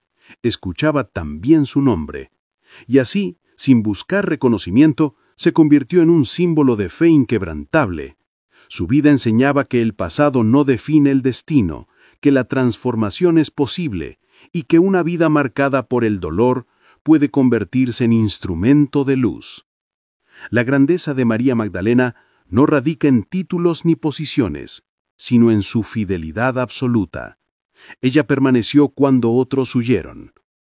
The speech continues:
Lloró cuando otros dudaron. Escuchó cuando otros se escondieron. Y fue recompensada con el mayor privilegio espiritual de la historia,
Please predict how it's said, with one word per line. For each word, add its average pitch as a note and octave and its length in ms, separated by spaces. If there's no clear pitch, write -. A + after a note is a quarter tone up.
Lloró F2+ 680
cuando G#2+ 300
otros A#2+ 420
dudaron. G2+ 640
Escuchó - 680
cuando A2 320
otros A2 300
se A#2 80
escondieron. F#2 880
Y A2 120
fue A#2+ 180
recompensada G#2 880
con A2+ 200
el G#2+ 120
mayor G2+ 600
privilegio G#2+ 680
espiritual G2+ 680
de G2+ 100
la F#2+ 80
historia, C#2+ 680